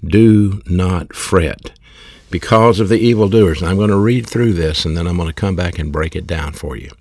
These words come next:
"Do not fret because of the evildoers. Do not be envious towards wrongdoers." In other words, don't be jealous of their prosperity.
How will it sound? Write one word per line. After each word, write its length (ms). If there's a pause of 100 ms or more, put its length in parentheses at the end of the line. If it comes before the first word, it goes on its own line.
(920)
"Do 180
not 220
fret 440
because 480
of 100
the 160
evildoers. 800 (600)
Do 120
not 220
be 240
envious 640 (640)
towards 320
wrongdoers." 640
In 60
other 180
words, 200
don't 200
be 140
jealous 480
of 100
their 120
prosperity. 800